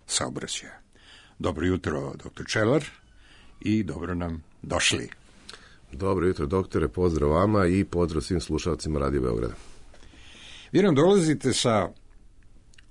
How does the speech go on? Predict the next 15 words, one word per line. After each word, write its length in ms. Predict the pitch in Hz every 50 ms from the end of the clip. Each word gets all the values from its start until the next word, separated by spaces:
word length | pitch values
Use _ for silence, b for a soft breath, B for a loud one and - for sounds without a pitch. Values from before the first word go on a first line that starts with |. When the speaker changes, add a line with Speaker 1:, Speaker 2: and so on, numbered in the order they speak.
| - - - -
Speaker 1:
Saobraćajnog 720 | - - - 113 117 110 104 107 101 - - - 101 85 -
fakulteta, 680 | 95 95 - 104 92 - 113 123 131 - 131 117 104 87 - - - -
a 80 | - 113
ja 140 | 107 123 131
mislim 360 | 143 151 - - 147 123 110
da 60 | 107
je 120 | 107 98 -
to 240 | 131 123 127 120 101 - - - - - b b b b b b b b b b b b b b b b b b b b b
najmlađi 440 | 95 101 123 160 165 131 90 85 90
fakultet 720 | - 98 92 - - 92 80 - 95 67 - - - - -
tehničke 420 | 82 78 - - - - - 78
struke, 320 | - - 104 - - 82 76
sam 160 | - 101 76
u 60 | 62
pravu? 360 | 76 85 87 113 165 143 -